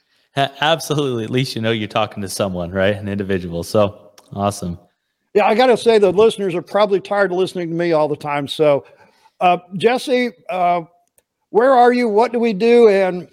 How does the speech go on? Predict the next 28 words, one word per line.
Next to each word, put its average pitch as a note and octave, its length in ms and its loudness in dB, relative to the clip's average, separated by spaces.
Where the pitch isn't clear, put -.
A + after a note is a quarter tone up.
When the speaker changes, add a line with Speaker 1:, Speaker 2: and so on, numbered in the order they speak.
Speaker 2:
why F#3+ 220 0
are D#4+ 100 4
we B3+ 140 0
going A#3 220 2
to A3 60 -2
be G#3+ 140 2
talking G#3 380 -4
with F3+ 140 0
you F3+ 180 -4
today? D3 360 -2
Speaker 1:
Yeah, E3 180 2
absolutely. A#2+ 640 -2
So A2+ 240 -2
I'm B2 160 -4
in A#2+ 80 -8
Salt B2 200 -4
Lake C3 120 -8
City, A2+ 180 -4
Utah. G2+ 420 -2
Um, G#2 500 -2
I A2 120 -6
am G#2+ 180 -2
the G#2 100 -2
founder G#2+ 500 0
of G#2+ 220 -4
Emerge G#2 460 -4
Coaching. G#2 460 -4
I've G2 580 -2